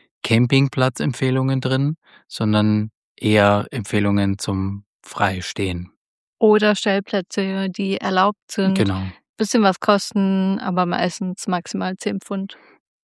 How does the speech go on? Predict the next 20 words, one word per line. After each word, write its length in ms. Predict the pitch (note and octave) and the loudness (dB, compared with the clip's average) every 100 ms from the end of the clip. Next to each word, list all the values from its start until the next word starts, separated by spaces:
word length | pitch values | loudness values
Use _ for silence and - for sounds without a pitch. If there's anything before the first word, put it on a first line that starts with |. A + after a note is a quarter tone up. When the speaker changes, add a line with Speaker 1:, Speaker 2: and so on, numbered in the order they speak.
| _ - | _ -2
Speaker 1:
Aber 220 | G#2+ G2 | 2 0
jetzt 180 | G2 - | 0 0
trotzdem 460 | G#2+ G2+ - G2+ | -2 0 -2 0
halt 180 | G2+ G2 | 0 -2
keine 500 | G#2+ G2 G2+ G2 F#2+ - - - - _ | 0 2 4 2 0 -6 -20 -20 -20 _
großartigen, 1000 | - G2+ G2 A2 G2+ G#2 G2 G2 F#2+ F2+ _ - | -2 -2 0 0 2 2 2 2 0 -4 _ -6
äh, 360 | A2+ G2+ G2 F#2+ _ _ _ _ _ _ - | -2 0 -2 -6 _ _ _ _ _ _ -6
ja, 260 | G2 - _ | -6 -6 _
keine 200 | - A2 | 0 2
großartige 500 | A#2 A#2 A#2 A2+ A#2 | 4 4 2 2 0
Infrastruktur 680 | B2 A#2 G#2+ - G2+ - G#2 | 0 0 -2 -2 -4 0 2
haben 240 | G2+ G2+ | 2 2
wie 280 | G2+ G2+ G2+ - - _ _ _ | 2 0 -2 -6 -20 _ _ _
Toiletten, 440 | - G#2 A#2 G#2 | 0 2 2 2
Duschen, 580 | G2+ A2 G#2 G#2+ G2+ G2+ - _ _ _ _ _ _ _ | 2 2 2 2 4 2 -2 _ _ _ _ _ _ _
Strom, 500 | - - G2+ G2 G2+ | -10 0 2 4 2
Wasser 380 | G2+ G2+ G2+ G2+ | 2 2 2 0
et 100 | G#2+ | 0
cetera. 420 | G#2 G#2 G2 F#2+ - _ _ _ _ _ _ _ _ _ _ | -2 0 -2 -6 -10 _ _ _ _ _ _ _ _ _ _
Speaker 2:
Genau. 420 | C#4+ B3+ E3+ - | 0 2 0 -4